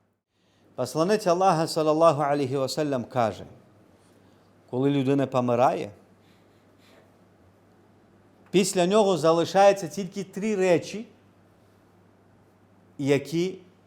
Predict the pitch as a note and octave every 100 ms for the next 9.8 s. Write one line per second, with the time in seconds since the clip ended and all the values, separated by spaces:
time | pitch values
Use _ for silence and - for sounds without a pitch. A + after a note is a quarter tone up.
0 | _ _ _ _ _ _ _ _ _ _
1 | _ _ _ _ _ _ _ _ _ _
2 | B2 C#3+ E3+ F#3+ F#3 - E3 D3 - -
3 | _ _ _ _ _ _ _ _ _ _
4 | D#3 D#3+ E3 A3 G3+ D3+ C3+ D3+ D3 F#3+
5 | - D#3 D3+ C#3 D#3 F3+ E3+ - - _
6 | _ _ _ _ - D#3 G#3+ F3 D3 D3
7 | - - - _ _ _ _ - A#2+ F3
8 | F#3 D3 C3 D3 C3+ C3 B2+ C3 A#2+ C3
9 | B2+ B2 - C3 A2+ F#2 F2+ -